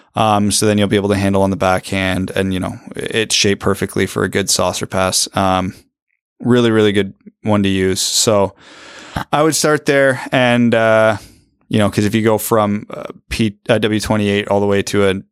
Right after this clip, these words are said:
W eighty-eight, it's gonna feel like you're learning to play hockey again. So if the, uh, W O three doesn't work with you, then the eighty-eight would probably be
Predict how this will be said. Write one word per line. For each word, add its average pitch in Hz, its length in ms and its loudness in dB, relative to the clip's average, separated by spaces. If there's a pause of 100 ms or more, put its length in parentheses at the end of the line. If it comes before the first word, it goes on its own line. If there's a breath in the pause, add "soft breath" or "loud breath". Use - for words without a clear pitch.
(120)
W 101 400 0
eighty-eight, 101 460 2
it's 101 160 -4
gonna 101 220 -2
feel 98 580 -2
like 95 240 -2 (160)
you're 98 240 -4 (240)
learning 98 240 -4
to 101 40 -10
play 98 140 -2
hockey 110 320 -2
again. 107 240 -2
So - 320 -6 (800 loud breath)
if - 260 -2
the, 113 200 4
uh, 107 180 4
W 110 320 2
O 107 60 2
three 110 260 0
doesn't 107 240 2
work 104 320 -2
with 107 240 0
you, 107 140 2
then 95 240 0
the 95 200 0
eighty-eight 95 360 2
would 90 120 -6
probably 92 280 -2
be 95 280 -2